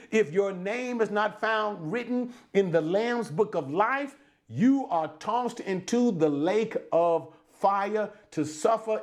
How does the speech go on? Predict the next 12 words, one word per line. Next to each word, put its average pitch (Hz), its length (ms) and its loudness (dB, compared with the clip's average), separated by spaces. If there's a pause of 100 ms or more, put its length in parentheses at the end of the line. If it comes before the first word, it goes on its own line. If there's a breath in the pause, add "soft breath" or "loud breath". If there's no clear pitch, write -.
eternal 202 640 -2
judgment 185 600 0
forever." 185 680 0 (1040 loud breath)
Okay, 180 300 2 (320 loud breath)
I'm 156 240 0
preaching. 127 500 -2
Let 131 140 -2
me 170 100 0
go 180 140 2
back 160 240 0
to 160 80 -8
teaching - 360 -6